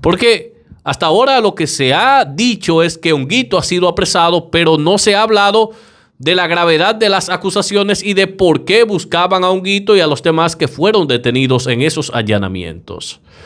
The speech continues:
Pero al parecer era un operativo un poco fuerte porque estaban detrás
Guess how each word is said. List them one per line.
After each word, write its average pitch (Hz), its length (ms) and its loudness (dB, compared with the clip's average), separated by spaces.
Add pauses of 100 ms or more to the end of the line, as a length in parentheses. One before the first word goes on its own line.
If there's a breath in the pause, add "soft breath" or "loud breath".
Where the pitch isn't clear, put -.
(400 loud breath)
Pero 202 180 4
al 220 140 2
parecer 185 520 0
era 143 280 0
un 196 120 0
operativo 180 680 -2
un 143 100 -2
poco 151 240 -2
fuerte 165 540 0
porque 190 1080 0 (720 soft breath)
estaban 160 640 0
detrás 131 880 -4